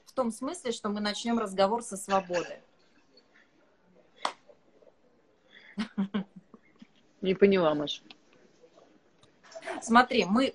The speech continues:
Speaker 1: пытаемся поговорить о свободе и говорим, мы начнем с этого. То есть заранее вставляя
Speaker 2: А,
Speaker 1: себя в
Speaker 2: а.
Speaker 1: рамки,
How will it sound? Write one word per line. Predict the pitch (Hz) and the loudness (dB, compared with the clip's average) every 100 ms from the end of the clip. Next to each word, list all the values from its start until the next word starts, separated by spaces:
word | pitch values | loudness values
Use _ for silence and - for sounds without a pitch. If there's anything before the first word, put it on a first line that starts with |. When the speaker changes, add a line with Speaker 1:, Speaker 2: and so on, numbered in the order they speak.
| - | -2
Speaker 1:
пытаемся | 240 269 233 214 202 | 0 4 2 0 -6
поговорить | 185 208 220 202 196 | -6 0 0 0 -4
о | |
свободе | 190 208 208 269 381 262 | -4 -4 0 0 0 -2
и | 180 | -4
говорим, | 196 240 226 | 2 4 6
мы | 208 262 | 6 4
начнем | 349 294 - 254 311 | 4 0 -2 -2 -2
с | - | 0
этого. | 285 220 185 160 151 - - | 0 2 0 -2 -4 -6 4
То | |
есть | 233 185 | 4 8
заранее | 233 262 285 233 196 | 8 8 6 -2 -8
вставляя | - - - 240 269 247 175 151 | -12 -8 -4 -2 0 8 10 10
Speaker 2:
А, | |
Speaker 1:
себя | 220 214 196 | 4 -2 -2
в | 196 | 2
Speaker 2:
а. | |
Speaker 1:
рамки, | 233 160 139 240 170 | 4 4 2 -4 -10